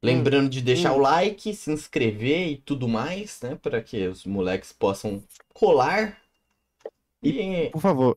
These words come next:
Speaker 2: ô, ô, chat, eu sei que vocês tão querendo perguntar pra uma pessoa, tipo, em específico, mas finge que é pras duas,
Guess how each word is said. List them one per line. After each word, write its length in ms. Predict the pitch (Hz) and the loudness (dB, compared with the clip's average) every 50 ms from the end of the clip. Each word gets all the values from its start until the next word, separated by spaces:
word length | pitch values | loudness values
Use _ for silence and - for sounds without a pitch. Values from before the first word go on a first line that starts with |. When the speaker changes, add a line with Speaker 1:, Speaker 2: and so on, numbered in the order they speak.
| _ | _
Speaker 2:
ô, 240 | - 131 127 - 127 | -2 -4 -2 0 -2
ô, 20 | 131 | 0
chat, 280 | - 135 117 - - - - | 2 0 0 0 -2 -4 -4
eu 60 | 127 | -2
sei 180 | - 143 156 | 0 2 0
que 80 | 170 - | 2 2
vocês 220 | - 175 - - - | 0 -2 -2 -2 -4
tão 160 | - - 127 | -2 -2 -2
querendo 300 | 123 - 123 120 120 123 | 0 0 2 2 2 2
perguntar 400 | - - 135 131 120 - - 123 | 0 0 -2 -2 -2 0 0 -2
pra 180 | 120 - - 120 | 0 0 2 2
uma 220 | 120 120 139 143 | 2 4 2 2
pessoa, 420 | - - 123 - - - 110 107 - | 2 0 -2 -2 -2 -2 -2 -2 -4
tipo, 280 | - - - - 110 | -6 -14 -14 -12 -12
em 40 | 110 | -12
específico, 640 | 113 - - 110 107 - - 139 127 - - - - - - - - - - | -12 -12 -12 -12 -8 -4 -2 -2 -2 -2 -6 -14 -14 -14 -18 -20 -14 -4 0
mas 340 | 131 139 139 139 - - - - | 2 2 2 2 -2 -6 -12 -14
finge 480 | - - - - 165 202 240 233 - 208 | -16 -8 -2 2 4 4 4 4 4 2
que 140 | - - | 4 2
é 40 | 170 | 2
pras 240 | - 131 127 135 131 | 4 4 4 2 4
duas, 480 | 123 143 151 143 123 113 117 - - | 4 4 6 6 6 4 2 -2 -10